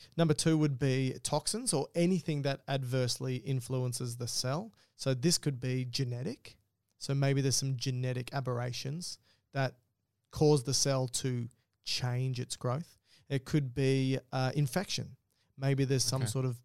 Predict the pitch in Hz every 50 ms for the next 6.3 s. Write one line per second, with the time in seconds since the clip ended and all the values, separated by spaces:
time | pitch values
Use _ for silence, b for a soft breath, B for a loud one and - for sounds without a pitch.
0 | - - - - 135 123 120 - - 143 131 131 131 131 127 120 127 127 131 139
1 | 143 143 139 131 - - 131 123 120 - 135 127 123 127 120 - b b b b
2 | _ _ - - - _ - 131 123 120 123 139 143 147 147 151 143 139 135 123
3 | 135 135 131 127 123 123 120 120 123 - - 135 120 - - 127 123 123 123 123
4 | 120 - - 135 127 120 127 120 120 120 - - - - 139 131 120 123 117 113
5 | - - 120 117 - - 135 147 156 156 156 147 - B B B B B B B
6 | B - 143 139 135